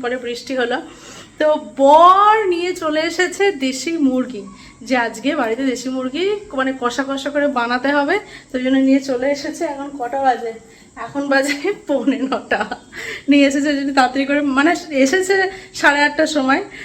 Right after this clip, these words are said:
তো বর যখন এনেছে করতে তো হবেই, আশা করে বেচারি যখন এনেছে, ওই জন্যই আমি মানে রুটিটা তো আগে করেই রেখেছি। কারণ কী হবে না, আমি রুটিটা আগে করে রেখে দিয়েছি, এবারে শুধু মাংসটা হবে। কিন্তু মাংস করা,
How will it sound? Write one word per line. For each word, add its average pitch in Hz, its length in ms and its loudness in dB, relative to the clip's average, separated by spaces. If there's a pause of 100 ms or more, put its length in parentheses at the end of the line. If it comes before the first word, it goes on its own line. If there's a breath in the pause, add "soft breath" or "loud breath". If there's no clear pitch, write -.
(160 loud breath)
তো 370 60 -6 (200)
বর 311 160 6 (120)
যখন 330 140 -2 (100)
এনেছে 311 240 2 (120)
করতে 285 240 0
তো 277 80 4
হবেই, 277 240 2
আশা 247 200 -2
করে 247 180 -2
বেচারি 233 340 -2
যখন 240 160 -2 (120)
এনেছে, 233 300 -4 (400 loud breath)
ওই 254 100 2
জন্যই 339 300 2
আমি 349 120 -4 (240)
মানে 294 140 0 (100)
রুটিটা 339 380 -2
তো 440 100 2
আগে 392 120 2 (100)
করেই 370 300 2
রেখেছি। 320 380 -4
কারণ 339 200 2
কী 339 120 -6
হবে 349 140 0
না, 359 100 0
আমি 392 140 2
রুটিটা 311 300 -2
আগে 339 180 -2
করে 302 240 0
রেখে 311 240 -6
দিয়েছি, 339 280 -2 (720 loud breath)
এবারে 349 240 6 (140)
শুধু 320 160 -6 (100)
মাংসটা 269 440 0
হবে। 247 160 0 (100)
কিন্তু 262 160 -4 (100)
মাংস 247 200 -4 (160)
করা, 320 160 -2